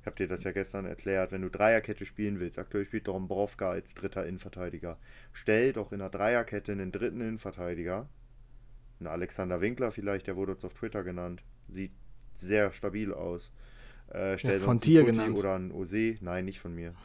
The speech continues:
Speaker 1: Der
Speaker 2: <laughs>
Speaker 1: wurde mir ja vorgeschlagen.
Speaker 2: Ach so.
Speaker 1: Den kannte ich ja selber gar nicht.
Speaker 2: Übrigens ist Meppen jetzt seit fünf Spielen ohne Tor. Also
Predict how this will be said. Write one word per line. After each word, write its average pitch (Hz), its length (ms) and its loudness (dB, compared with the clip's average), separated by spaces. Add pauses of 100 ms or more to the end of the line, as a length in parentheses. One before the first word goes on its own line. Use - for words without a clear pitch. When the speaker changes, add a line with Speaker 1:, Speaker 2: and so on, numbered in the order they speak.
Speaker 1:
Der 175 140 4
Speaker 2:
<laughs> 151 120 4
Speaker 1:
wurde - 140 2
mir 95 280 -2
ja 101 120 2
vorgeschlagen. 82 680 -6 (300)
Speaker 2:
Ach 127 80 2
so. 120 220 4 (640)
Speaker 1:
Den 87 120 -8
kannte 107 220 -2
ich 87 60 -8
ja 87 80 -6
selber 85 320 -6
gar 82 180 -8
nicht. 82 220 -12 (1700)
Speaker 2:
Übrigens 139 320 4
ist - 160 -4
Meppen 135 340 6
jetzt 127 200 4
seit 117 240 6
fünf 156 400 6
Spielen 147 640 6 (800)
ohne 135 320 6
Tor. 143 380 4 (3250)
Also 120 340 2